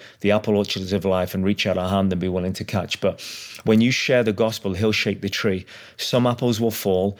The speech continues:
some will move a little, and some won't move at all. And our job is just to catch those apples. And, and what the Holy Spirit did by giving me this way of sharing the gospel, it was a way that we could partner with him. Every individual can partner with the Holy Spirit. And, um,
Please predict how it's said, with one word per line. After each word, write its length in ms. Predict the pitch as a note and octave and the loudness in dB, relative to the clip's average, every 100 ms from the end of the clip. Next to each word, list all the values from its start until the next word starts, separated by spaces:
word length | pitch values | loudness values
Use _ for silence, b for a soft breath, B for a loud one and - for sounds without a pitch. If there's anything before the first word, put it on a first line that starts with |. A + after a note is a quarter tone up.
| - | -8
some 280 | - A#2 G#2+ | -2 2 4
will 100 | G#2 | 4
move 220 | G2+ F2+ | 2 2
a 60 | |
little, 240 | F#2+ A2 G2+ | 0 0 0
and 100 | G2 | -4
some 220 | - G2 | -2 -2
won't 140 | F#2 G2 | 0 -2
move 140 | F2+ | -4
at 180 | F#2+ - | -4 -2
all. 160 | F2+ F2+ | -2 -2
And 100 | F#2 | -2
our 200 | G#2 G#2+ | 0 0
job 300 | G#2 G#2 G2 | 2 2 2
is 120 | F#2 | -2
just 240 | - G2+ - | -2 -4 -6
to 60 | |
catch 400 | - G2+ E2 - B B B B B | -4 -4 -4 -6 B B B B B
those 280 | G2 G2 G2 | 0 2 4
apples. 400 | G2+ F#2+ F#2+ F#2+ | 0 0 -2 0
And, 140 | F#2+ | 0
and 140 | F#2 G2 | 2 2
what 120 | A2 | 2
the 80 | A2+ | 2
Holy 180 | A2+ G#2+ | 2 0
Spirit 320 | - G2+ F2 | 0 -4 -2
did 340 | G#2+ G#2 - - | 0 0 -2 -4
by 140 | G2 | -4
giving 380 | F#2 G#2+ G#2+ G2+ | 0 2 2 2
me 220 | F#2+ F2+ B B B | 0 -2 B B B
this 240 | G#2 G#2 - | -2 -2 0
way 140 | G2 | 0
of 80 | F#2+ | 2
sharing 360 | - G#2+ G2+ F#2+ | 2 2 2 0
the 60 | |
gospel, 520 | F2 G2+ G#2+ - F#2 - B B | 0 0 0 -4 -6 -6 B B
it 140 | F#2+ | -2
was 200 | G2+ F#2+ | 0 0
a 40 | G2+ | 2
way 220 | F#2+ G2+ | 2 2
that 100 | G2 | 2
we 120 | F#2+ | -2
could 220 | F#2+ E2+ | -6 -8
partner 440 | - - G#2 G#2+ G2 | -6 -2 0 0 0
with 160 | F#2+ | -2
him. 140 | F#2+ G2 | 0 2
Every 280 | G#2+ A2 A2+ | 2 2 2
individual 500 | A2 G2+ G#2+ F#2+ F#2 | 2 2 0 -2 -4
can 200 | - F2 | -4 -8
partner 540 | - G#2+ G2 E2 F2+ B B B B | -2 -2 0 -2 -4 B B B B
with 180 | G2 F#2+ | -2 0
the 120 | F#2 | -2
Holy 220 | F2+ F2+ | 0 0
Spirit. 380 | F2+ - G2 F2 | -2 -2 0 0
And, 140 | F#2+ F#2+ | 0 2
um, 320 | F2+ F2+ F2 | 0 -2 -8